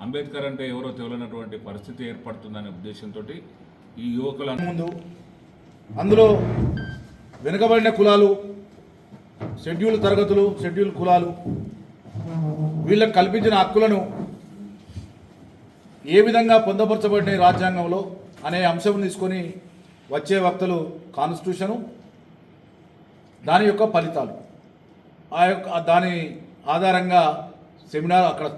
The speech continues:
Speaker 2: మనం బహిరంగ సభ నిర్వహించబోతున్నాం. ఈ కార్యక్రమంలో రామగుండం నియోజకవర్గం మొత్తం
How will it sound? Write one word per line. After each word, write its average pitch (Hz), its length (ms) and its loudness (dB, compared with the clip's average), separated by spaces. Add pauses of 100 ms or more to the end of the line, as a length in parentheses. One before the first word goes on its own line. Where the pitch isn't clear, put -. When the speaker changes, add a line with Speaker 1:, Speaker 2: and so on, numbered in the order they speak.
(140)
Speaker 2:
మనం 135 260 -6
బహిరంగ 175 320 -2
సభ 165 200 -4
నిర్వహించబోతున్నాం. 165 680 -8 (920)
ఈ - 20 0 (100)
కార్యక్రమంలో 214 600 4 (1160)
రామగుండం 208 540 2 (100)
నియోజకవర్గం 196 680 2
మొత్తం - 260 -6